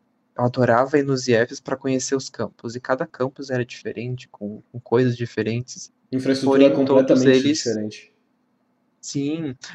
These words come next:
Speaker 1: só que, porém, todos eles tinham a mesma pegada. Sabe aquela pegada que você se sente em casa?
Speaker 2: Sim.
Speaker 1: Mesmo que você não esteja em casa e esteja num ambiente totalmente desconhecido?
Speaker 2: Uhum.
Speaker 1: Isso que eu sentia em cada I F que eu ia indo. Tanto que depois do, do,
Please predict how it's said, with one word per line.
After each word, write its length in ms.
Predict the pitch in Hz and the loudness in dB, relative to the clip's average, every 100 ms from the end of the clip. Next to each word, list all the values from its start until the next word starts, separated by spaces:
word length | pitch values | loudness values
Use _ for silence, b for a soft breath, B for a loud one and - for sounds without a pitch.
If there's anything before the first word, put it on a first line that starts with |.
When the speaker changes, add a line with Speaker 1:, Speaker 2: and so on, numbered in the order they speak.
| - | -2
Speaker 1:
só 160 | 165 | 0
que, 100 | 320 | 0
porém, 380 | - 175 156 170 | 2 4 4 2
todos 420 | 180 175 175 185 | 2 0 0 2
eles 240 | 180 180 - | 2 2 0
tinham 160 | 185 | 0
a 40 | 180 | 2
mesma 300 | 170 175 175 | 2 0 2
pegada. 480 | 170 160 139 151 131 | 2 4 2 2 0
Sabe 240 | 156 214 | -2 -2
aquela 220 | 190 160 | 0 -2
pegada 400 | 156 131 131 131 | 0 0 0 -2
que 120 | 139 _ | -10 _
você 200 | 135 143 | -8 -6
se 160 | - | -10
sente 300 | 127 127 - | -6 -6 -6
em 40 | 120 | -4
casa? 440 | 147 147 113 110 _ _ - | 2 2 0 -8 _ _ -14
Speaker 2:
Sim. 440 | - 107 98 101 _ | -8 -6 -8 -12 _
Speaker 1:
Mesmo 260 | 135 147 | -2 -2
que 120 | - 135 | -6 -2
você 260 | 131 - | -2 0
não 140 | 127 165 | 2 2
esteja 360 | 165 135 123 | 4 0 0
em 40 | 113 | -2
casa 360 | 135 135 117 | 2 2 0
e 20 | |
esteja 260 | 107 127 123 | -2 -4 -2
num 120 | 123 | -4
ambiente 300 | 120 120 117 | -2 -4 -6
totalmente 300 | - 131 117 | -8 -6 -8
desconhecido? 600 | 113 - 110 107 147 131 _ _ | -8 -6 -6 -4 -6 -6 _ _
Speaker 2:
Uhum. 440 | 110 104 101 98 101 _ _ | -20 -12 -8 -8 -12 _ _
Speaker 1:
Isso 240 | 175 170 208 | 0 2 2
que 80 | |
eu 40 | 202 | 2
sentia 360 | 196 190 175 | 2 2 2
em 100 | 170 | 2
cada 280 | 180 175 170 | 2 2 4
I 40 | 175 | 4
F 220 | 160 160 | 4 2
que 80 | - | -2
eu 120 | 170 | 0
ia 120 | 175 | 2
indo. 400 | 185 185 135 127 _ _ | 2 0 -2 -8 _ _
Tanto 320 | 143 156 180 | -2 -2 -6
que 80 | 156 | -2
depois 400 | 147 - 139 147 | -2 2 0 0
do, 140 | 135 _ | -6 _
do, 600 | - 123 120 117 107 - | -10 -6 -4 -2 -4 -6